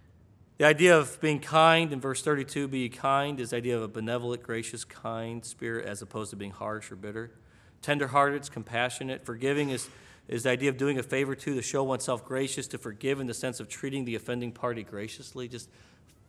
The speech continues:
forgiving them, just completely releasing that to the Lord and just treating them with love. It says, "Even as God for Christ's sake hath forgiven you." In Christ you are forgiven, folks, because of what He did. So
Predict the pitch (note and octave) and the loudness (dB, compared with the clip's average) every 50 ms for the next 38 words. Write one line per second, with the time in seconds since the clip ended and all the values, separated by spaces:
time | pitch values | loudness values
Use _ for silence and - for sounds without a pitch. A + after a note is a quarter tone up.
0 | _ - - C#3 A#2 A#2+ C3+ C#3 C3+ D3 C#3 B2+ C3+ C3+ C3 A#2 B2 A2+ - - | _ -4 -4 -2 0 2 0 0 2 0 -2 -2 -4 -4 -4 -6 -8 -12 -12 -12
1 | A#2 G#2+ - - - C#3 C3 - B2+ B2 A#2 A#2+ - - - - _ - - - | -14 -14 -14 -12 -10 -8 -8 -6 -6 -6 -8 -8 -12 -20 -20 -20 _ -20 -20 -20
2 | - - - - - B2+ B2+ A#2+ B2 C3 B2+ - C3 B2 B2+ B2+ - - C3 C3 | -20 -20 -20 -8 -2 0 2 2 2 2 0 0 0 0 0 0 0 0 2 2
3 | B2 A#2 A2+ A2+ A#2+ B2 B2+ C3 A#2+ A2 G2+ F#2+ - A#2 - - - _ - - | 2 2 4 4 6 6 6 6 4 0 -4 -6 -6 -8 -8 -8 -10 _ -20 -18
4 | - - C#3 C3+ C3+ B2+ A2+ A2+ A#2+ B2 A#2+ A2 G2+ A2 A2 A2 A2 A2+ B2 C3 | -10 -6 -4 -2 -2 -2 -2 -2 -2 -4 -4 -6 -8 -8 -6 -4 -2 -2 -2 -2
5 | C3 - - - - - - - - - - - - - - - - - _ - | -4 -10 -20 -20 -20 -20 -20 -20 -20 -20 -20 -20 -20 -20 -20 -20 -20 -20 _ -20
6 | - - - - - - G#2 - A#2+ G#2+ A#2 C3 C3+ C#3 B2+ A2+ - - A#2+ B2 | -20 -20 -20 -18 -14 -12 -8 -6 -6 -4 -2 -2 -2 -2 -2 -2 0 2 2 2
7 | A#2+ - - G#2 - - B2 A#2 A2+ A2 - - A#2+ A2+ G#2+ G2 - C#3 G2 F#2+ | 2 0 -4 -10 -8 -4 -2 -2 -2 -4 -4 -6 -6 -6 -6 -6 -10 -12 -14 -14
8 | - G#2 G2+ A2 G#2 G2+ G2+ G2+ G2 G2 F#2+ F#2 F#2+ - - A#2 C3 C#3 C3 - | -12 -12 -10 -10 -10 -10 -10 -10 -10 -10 -10 -12 -12 -12 -10 -8 -8 -8 -6 -4
9 | C3+ B2 A#2+ G#2 F#2+ - - - A2 G#2 G2 F#2+ F#2+ - F#2+ F2+ F#2 F#2+ F#2 F#2+ | -2 -2 -2 -2 -4 -10 -12 -10 -8 -8 -8 -8 -10 -14 -16 -16 -16 -16 -16 -18
10 | F#2+ - - F#2 F#2 - - - - G2+ - A2 G2+ G2 F#2 F#2+ F#2 F2+ F2+ - | -18 -18 -16 -16 -16 -16 -18 -18 -16 -14 -12 -12 -10 -12 -12 -14 -16 -16 -18 -18
11 | G2+ F#2+ F2+ F2+ - - - _ _ _ - - - - - - - - _ _ | -18 -18 -18 -18 -20 -20 -20 _ _ _ -20 -20 -20 -20 -20 -20 -20 -20 _ _
12 | _ _ - - - - - - - - - - F3+ F3+ F3+ E3+ D#3+ D#3 - - | _ _ -20 -20 -20 -20 -20 -20 -20 -16 0 4 8 8 8 8 6 4 -2 -10